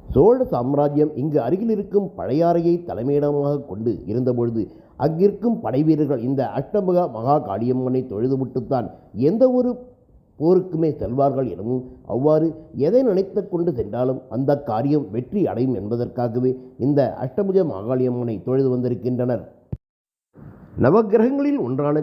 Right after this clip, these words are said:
சந்திரன் சிவபெருமானை வணங்கி அவருக்குள்ள பாவங்களை போக்கியதாகவும் இறைவனுக்கு தன்னை அர்ப்பணித்த தலமாகவும் இது விளங்குகிறது. சந்திரனை தன் தலையின் ஜடாமுடியில் அமர்த்தியதால்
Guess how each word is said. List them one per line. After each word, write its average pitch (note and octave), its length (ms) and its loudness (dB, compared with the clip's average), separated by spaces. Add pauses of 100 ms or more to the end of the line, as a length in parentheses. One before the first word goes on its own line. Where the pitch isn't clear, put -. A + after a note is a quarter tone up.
சந்திரன் B2 420 -6 (240)
சிவபெருமானை A#3 720 4
வணங்கி B2 480 -4 (200)
அவருக்குள்ள A3+ 680 0
பாவங்களை D3+ 520 0
போக்கியதாகவும் B2+ 840 -2 (280)
இறைவனுக்கு B3 760 2
தன்னை F3+ 320 -2
அர்ப்பணித்த F3+ 680 -4
தலமாகவும் A#2 600 -2
இது A#2 240 0
விளங்குகிறது. B2 600 2 (380)
சந்திரனை D#3+ 480 2 (380)
தன் E3 200 0
தலையின் A3 420 0
ஜடாமுடியில் E3 680 0
அமர்த்தியதால் C3+ 760 -2